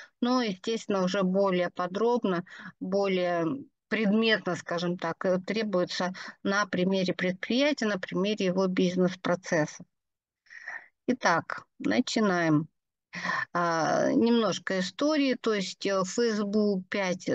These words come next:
дробь девятнадцать, а, у нас применяется уже достаточно давно,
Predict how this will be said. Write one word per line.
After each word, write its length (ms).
дробь 400
девятнадцать, 1040
а, 320
у 60
нас 280
применяется 800
уже 220
достаточно 720
давно, 520